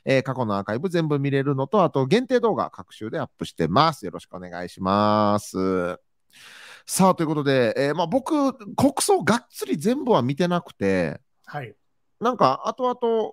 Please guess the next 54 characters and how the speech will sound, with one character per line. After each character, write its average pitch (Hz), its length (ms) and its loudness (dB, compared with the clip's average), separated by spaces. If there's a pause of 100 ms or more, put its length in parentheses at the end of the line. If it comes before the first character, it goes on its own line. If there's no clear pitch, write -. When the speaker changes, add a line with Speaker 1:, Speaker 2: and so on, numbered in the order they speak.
(140)
Speaker 1:
こ 170 360 4
う、 165 40 4
い 156 40 4
ろ 156 120 2
ん 156 60 -4
な 107 160 4
報 131 280 0
道 120 160 2
で 110 120 -2
見 113 100 -6
た 101 140 2
り 92 100 -4
と 85 160 -10
か、 82 600 -8
最 370 240 -2
終 190 180 0
も 120 140 0
ち - 160 -10
ょ - 20 -10
こ - 160 0
っ - 60 -20
と 190 80 2
見 135 100 -2
た 131 80 2
ぐ 113 100 2
ら 101 100 4
い - 20 0
だ 87 80 -2
っ 80 40 -6
た 90 140 -6
ん 87 60 -6
で 90 60 -6
す - 60 -12
け 98 100 -6
ど、 95 100 -2
モ 196 140 6
ア 220 40 0
プ - 80 -6
リ 208 60 0
さ 202 80 2
ん 190 80 2
は 170 100 2
ど 156 120 -2
ん - 20 -2
な 156 100 0
感 143 140 -2
じ - 80 -4
だ 90 60 -2
っ - 40 -20
た - 80 -10
ん 71 40 -8
で - 20 -14
す - 80 -20
か？ - 180 -8